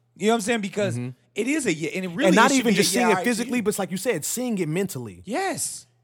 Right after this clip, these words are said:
Speaker 2: Knowing that if I can see this mentally, I can bring it to life physically.
Speaker 1: Bro, that's a message in itself. If I can see it mentally, that's all
Speaker 2: If I can
Speaker 1: miracles
Speaker 2: see it
Speaker 1: are.
Speaker 2: mentally, I
Speaker 1: That's
Speaker 2: can
Speaker 1: all
Speaker 2: do it
Speaker 1: miracles are.
Speaker 2: physically.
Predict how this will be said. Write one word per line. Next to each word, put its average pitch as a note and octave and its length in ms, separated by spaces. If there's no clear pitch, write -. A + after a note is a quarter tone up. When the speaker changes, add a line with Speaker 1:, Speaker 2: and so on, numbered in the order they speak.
Speaker 2:
Knowing F#3 460
that D3+ 120
if D#3 100
I A3 80
can - 140
see B3 240
this F#3 180
mentally, G#3 460
I F3 100
can D#3 140
bring E3 220
it D3+ 100
to D3 100
life C#3+ 220
physically. F#2+ 520
Speaker 1:
Bro, - 120
that's G#2+ 240
a - 40
message G2 440
in G2+ 100
itself. G2 380
If - 160
I A#2 100
can G2+ 140
see A#2+ 260
it G2 80
mentally, G#2 400
that's C3+ 240
all C#3+ 160
Speaker 2:
If B2+ 60
I B2+ 100
can F#3+ 60
Speaker 1:
miracles B2+ 280
Speaker 2:
see C#3+ 180
it - 20
Speaker 1:
are. G#3 40
Speaker 2:
mentally, G3 440
I E3 100
Speaker 1:
That's D#3+ 140
Speaker 2:
can C3+ 80
Speaker 1:
all F3+ 160
Speaker 2:
do E3+ 80
it - 40
Speaker 1:
miracles D3+ 400
are. G3 160
Speaker 2:
physically. G2 220